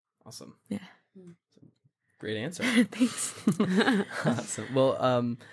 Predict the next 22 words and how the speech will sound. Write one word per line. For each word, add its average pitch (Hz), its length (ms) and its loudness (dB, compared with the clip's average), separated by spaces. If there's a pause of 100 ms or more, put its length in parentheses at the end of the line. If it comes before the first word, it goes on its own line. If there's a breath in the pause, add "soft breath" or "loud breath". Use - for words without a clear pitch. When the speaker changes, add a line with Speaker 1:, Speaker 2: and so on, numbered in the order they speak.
(260 loud breath)
Speaker 1:
you 127 120 4
know, 117 100 8
we've 117 80 4
talked 131 240 2
about 117 140 4
a 113 40 4
bunch 127 200 2
of 117 80 -6
things 107 240 -2
here 104 180 -4
today, 101 240 0
but 107 300 0
is 113 160 -2
there 123 260 4
a 110 460 2 (340 soft breath)
final 151 300 4
thought 104 260 0
that - 80 0
you'd - 160 -2
like 90 160 0
to - 80 -12
share? - 320 -4